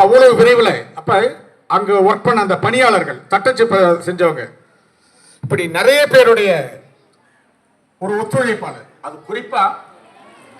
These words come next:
ஆ, பிரவீன், அபினேஷ், இவங்க ரெண்டு பேரும், ஆ, ரவிச்சந்திரன் பழனி அவர்கள் உதவி கேட்டாங்கன்னு அவங்களுடைய ஒரு படத்தை வரைஞ்சு கொடுத்திருந்தாங்க. நிலவுப்பூ கணேசன் அப்படின்றவருடைய படத்தை வரைஞ்சு கொடுத்திருந்தாங்க.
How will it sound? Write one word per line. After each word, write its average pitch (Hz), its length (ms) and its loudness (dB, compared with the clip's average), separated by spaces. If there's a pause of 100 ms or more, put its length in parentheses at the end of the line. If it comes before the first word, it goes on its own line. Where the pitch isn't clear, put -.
(140)
ஆ, 151 80 -6 (720)
பிரவீன், 247 380 6 (640)
அபினேஷ், 214 400 4 (140)
இவங்க 180 260 -2
ரெண்டு 233 240 6
பேரும், 247 280 6 (1040)
ஆ, 190 80 4 (840)
ரவிச்சந்திரன் 254 480 2
பழனி 226 180 2
அவர்கள் 202 440 -2
உதவி 247 240 -2
கேட்டாங்கன்னு 208 400 -6 (920)
அவங்களுடைய 208 380 -4
ஒரு 190 120 -8
படத்தை 269 300 -4
வரைஞ்சு 240 240 -2
கொடுத்திருந்தாங்க. 170 500 -6 (1600)
நிலவுப்பூ 262 440 0 (100)
கணேசன் 240 360 -2
அப்படின்றவருடைய 208 520 -4
படத்தை 233 240 -4
வரைஞ்சு 208 200 -4
கொடுத்திருந்தாங்க. 185 460 -8